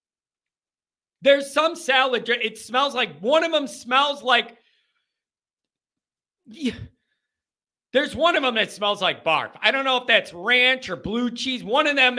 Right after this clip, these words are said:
one of them salad dressing smells like barf to me. They pass it by. I get a whiff.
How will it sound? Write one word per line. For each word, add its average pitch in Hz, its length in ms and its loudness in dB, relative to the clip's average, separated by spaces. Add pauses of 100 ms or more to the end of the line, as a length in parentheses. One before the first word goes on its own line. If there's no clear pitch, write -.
one 285 300 2
of 440 80 -4
them 233 260 0 (160)
salad 240 540 2
dressing 175 340 -2
smells 233 320 0
like 170 280 -2
barf 214 340 4
to 160 100 -14
me. 151 140 -4
They 165 160 4
pass 254 400 4
it 240 140 -4
by. 240 240 4
I 190 80 4
get 240 180 2
a 208 60 -2
whiff. 240 340 4